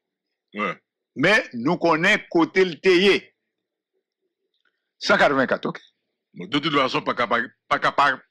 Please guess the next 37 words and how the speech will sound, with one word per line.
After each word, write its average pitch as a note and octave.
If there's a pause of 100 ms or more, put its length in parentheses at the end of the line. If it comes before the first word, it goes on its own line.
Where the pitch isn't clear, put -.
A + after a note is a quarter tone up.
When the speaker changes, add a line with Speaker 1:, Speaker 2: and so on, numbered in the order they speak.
Speaker 1:
pas C#3+
qu'à D#3
pas C#3+
gagner, D3
mais A#2+
à A#2
perdre. B2+ (420)
Speaker 2:
Bon. D#2+ (380)
Speaker 1:
Na-, B2+
na-, B2+
Speaker 2:
<laughs> -
Ok. G#3
Speaker 1:
ok. F#2
Pas C#3+
qu'à C#3+
pas C#3+
gagner, C#3+
mais A#2+
à A2
perdre B2+
dans A#2
la G#2
question B2 (140)
Speaker 2:
Ok. F#3
Speaker 1:
militaire, C3
affaires A2
étrangères. G3
Speaker 2:
Ça, -
ça -
veut C5+
dire C4+
que -
Speaker 1:
Parce C#4
que - (1200)
Speaker 2:
participation. B3+
Speaker 1:
pas, A#3+
pas, C#3+